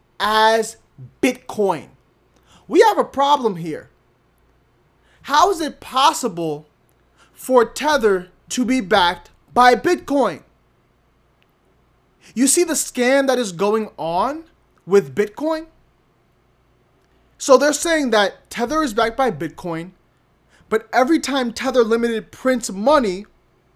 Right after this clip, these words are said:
they expand the Bitcoin supply. Excuse me, they don't expand the Bitcoin supply. They expand the Tether supply, and therefore that results in a subsequent increase in the price of Bitcoin.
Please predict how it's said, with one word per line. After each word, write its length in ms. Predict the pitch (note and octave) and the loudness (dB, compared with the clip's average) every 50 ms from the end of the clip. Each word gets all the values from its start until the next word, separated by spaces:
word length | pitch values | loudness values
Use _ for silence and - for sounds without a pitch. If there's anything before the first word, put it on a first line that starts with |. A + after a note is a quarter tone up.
| _ _ _ _ - | _ _ _ _ -12
they 200 | E3 D#3+ A3+ A3+ | 0 4 4 4
expand 560 | A3+ - - - - B3 A#3 A#3 A#3 A#3 G#3 | 4 4 -2 -4 0 2 2 2 2 2 0
the 60 | G#3+ | 2
Bitcoin 440 | E3+ G#3+ A3+ A3+ - A#3 A#3 A#3+ A3+ | 2 2 2 2 0 0 -2 0 -2
supply. 580 | - B3+ G#3+ C4 C#4+ D4 D4 D4 C4 F#3+ - - _ _ _ _ _ _ _ _ _ _ _ _ _ _ _ _ _ _ _ _ _ _ _ _ _ _ _ _ _ | -4 -8 -2 2 4 4 6 4 4 2 -2 -8 _ _ _ _ _ _ _ _ _ _ _ _ _ _ _ _ _ _ _ _ _ _ _ _ _ _ _ _ _
Excuse 420 | - - - - C4 C4+ B3+ G3 E3+ | -14 -12 -6 -4 -2 -2 -2 -2 -4
me, 140 | F3 D3 | -8 -6
they 160 | C#3 C#3+ F#3+ G#3 | -2 0 2 2
don't 280 | A3 A3 G#3+ G#3+ - | 2 0 -2 -4 -10
expand 340 | F#3+ F#3 - - - A#3 G#3 | -14 -14 -10 -6 -6 -4 -4
the 120 | G3+ E3+ F3+ | -6 -8 -10
Bitcoin 220 | - F#3 F3+ F3 | -10 -10 -10 -10
supply. 400 | F3 - - A3 A3 G3 E3+ D#3 - - - - - _ | -10 -8 -4 -2 -2 -2 -2 -4 -8 -16 -20 -20 -6 _
They 220 | - G3+ G#3+ G#3 - _ - | 2 2 2 0 -4 _ -8
expand 640 | G3+ G3 - - - - - A#3 A#3 A3+ G#3+ G3+ E3 | -8 -6 -6 -8 -8 -4 0 0 2 2 2 0 -2
the 60 | F#3 | -4
Tether 380 | F#3 - - D4 D4+ D4 C4+ - | -6 -4 -2 -2 -2 0 -2 -4
supply, 580 | - - E3+ - E3+ E3 D#3+ D#3 D#3 D#3+ F#3 _ _ _ _ _ _ _ _ _ _ _ _ _ _ _ _ _ _ _ _ _ _ _ _ _ _ _ _ _ _ _ _ _ _ | -6 -8 -8 -8 -6 -4 -4 -4 -6 -8 -12 _ _ _ _ _ _ _ _ _ _ _ _ _ _ _ _ _ _ _ _ _ _ _ _ _ _ _ _ _ _ _ _ _ _
and 220 | A3+ A#3+ A#3 G3+ D#3+ | -2 -2 0 4 6
therefore 520 | A#3+ B3+ C4+ C4 C4 - A3+ G#3 G3 F#3 | 6 6 6 4 2 0 0 2 2 0
that 520 | D#3+ E3 D#3+ G3+ G3+ G#3 G#3 G3 - _ _ | -2 -4 0 2 2 2 2 -2 -6 _ _
results 640 | - E3+ F#3+ F#3+ - - B3 A#3+ B3 A3 - - - | -8 -4 -4 -4 0 2 2 2 2 2 -2 -4 -8
in 100 | - G3 | -8 -8
a 40 | F#3+ | -6
subsequent 540 | F#3 - - G#3 - G#3 G3+ - G3+ F#3+ - - _ _ _ - | -6 -6 -8 -8 -8 -10 -10 -8 -8 -10 -10 -12 _ _ _ -4
increase 640 | C4+ D#4+ C4+ - - G3+ F3+ E3 E3 E3 - - - _ _ _ _ _ - | -2 -2 -2 -2 -4 -4 -4 -4 -4 -6 -10 -16 -20 _ _ _ _ _ -4
in 80 | B3 A#3+ | 0 0
the 80 | A#3 | 0
price 320 | A#3 A#3 A3+ G#3 G3+ G3+ - | 0 0 0 -2 -2 -2 -4
of 140 | G#3+ E3+ | -4 -4
Bitcoin. 560 | - E4+ E4 B3 - - C4 G#3+ E3+ C3+ G#2+ | -4 -6 -6 -6 -6 -4 -4 -4 -4 -6 -10